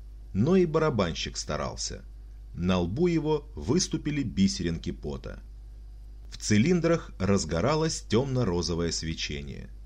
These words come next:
Бежан копался в сфере управления, разворачивая корабль на новый курс.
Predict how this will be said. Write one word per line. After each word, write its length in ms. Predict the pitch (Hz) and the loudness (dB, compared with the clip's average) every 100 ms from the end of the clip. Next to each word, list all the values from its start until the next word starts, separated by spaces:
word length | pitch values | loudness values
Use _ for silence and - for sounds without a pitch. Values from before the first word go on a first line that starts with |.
| - - - - - - - | -16 -16 -16 -16 -16 -14 -6
Бежан 420 | 85 117 113 139 | 2 4 4 2
копался 540 | 123 117 - 131 123 104 | 2 0 2 2 2 -2
в 40 | |
сфере 300 | - 117 110 | 0 2 4
управления, 840 | 98 101 101 98 147 143 78 55 - - - | 2 0 2 4 2 0 -2 -6 -12 -14 -2
разворачивая 840 | 101 120 113 127 165 - 160 160 | 2 4 6 6 4 2 2 4
корабль 460 | 160 101 110 117 110 | 4 4 6 6 6
на 120 | 95 | 6
новый 300 | 92 87 87 | 4 2 0
курс. 500 | - 82 71 - - | -2 -6 -6 -4 -6